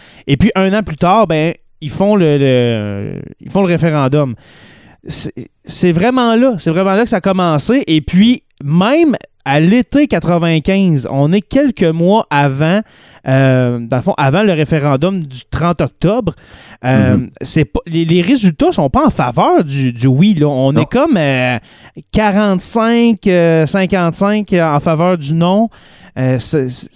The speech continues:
Speaker 2: C'est
Speaker 1: on
Speaker 2: plus serré, mais c'est pas gagné, là. Ça,
Speaker 1: C'est
Speaker 2: c'est
Speaker 1: ça.
Speaker 2: clair.
Speaker 1: Puis moi, je me demande qu'est-ce qui a pu pousser, euh, Parizeau à, à dire on va faire un référendum en sachant que les résultats, puis ils ont été chanceux d'avoir un résultat aussi, euh,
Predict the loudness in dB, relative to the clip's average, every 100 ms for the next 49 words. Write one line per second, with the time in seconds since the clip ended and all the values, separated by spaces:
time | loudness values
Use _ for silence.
0 | -20 -6 -2 2 2 2 2 2 2 2
1 | 4 2 2 0 0 0 2 2 4 4
2 | 2 -2 -8 -6 -2 0 2 0 -2 -8
3 | -20 -16 -2 2 2 2 0 0 0 0
4 | -2 -2 -2 0 0 0 -2 -4 -2 0
5 | 0 2 0 0 -2 -6 _ -4 -2 -2
6 | -2 -2 -2 -2 2 0 -2 -12 _ _
7 | _ -8 -2 0 0 -2 -4 -4 -2 0
8 | 2 2 2 2 2 0 0 0 2 0
9 | 0 0 0 0 0 -2 -2 0 2 0
10 | 0 -4 -2 0 2 2 0 0 0 0
11 | 0 2 2 2 0 0 0 0 0 0
12 | 0 -8 -18 -2 0 2 0 2 2 2